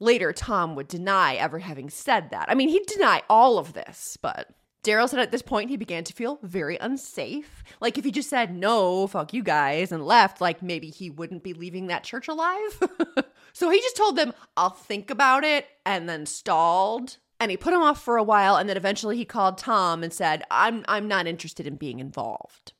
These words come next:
But get this, I guess then Lorna <laughs> reached out to Daryl's brother, Dan. Some sources say that Daryl told Lorna, "I won't kill anyone, but you should ask my brother." But not every source said that. But either way, Dan, the brother,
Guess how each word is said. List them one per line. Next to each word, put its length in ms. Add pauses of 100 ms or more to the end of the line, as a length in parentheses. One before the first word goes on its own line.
(100)
But 140
get 200
this, 300
I 80
guess 340 (100)
then 320
Lorna 760 (160)
<laughs> 400
reached 360
out 240
to 80
Daryl's 540
brother, 800 (180)
Dan. 420 (380)
Some 300
sources 500
say 520
that 180
Daryl 340
told 340
Lorna, 520 (160)
"I 220
won't 280
kill 220
anyone, 400
but 160
you 180
should 200
ask 260
my 140
brother." 640 (120)
But 240
not 180
every 200
source 280
said 280
that. 360
But 120
either 180
way, 320 (120)
Dan, 640
the 80
brother, 600